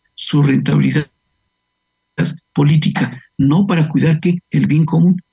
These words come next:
Ese, son tres fines de derecho que ellos debían tener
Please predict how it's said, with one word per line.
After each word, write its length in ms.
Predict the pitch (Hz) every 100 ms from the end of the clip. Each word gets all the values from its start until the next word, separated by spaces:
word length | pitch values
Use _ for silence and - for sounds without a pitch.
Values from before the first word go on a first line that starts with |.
| _
Ese, 460 | - 233 170 170 -
son 280 | 202 202 - -
tres 220 | 214 208
fines 220 | 233 202
de 80 | 165
derecho 400 | 160 165 175 208 - - _
que 100 | -
ellos 180 | 185 196
debían 320 | 170 151 190
tener 360 | 196 175 190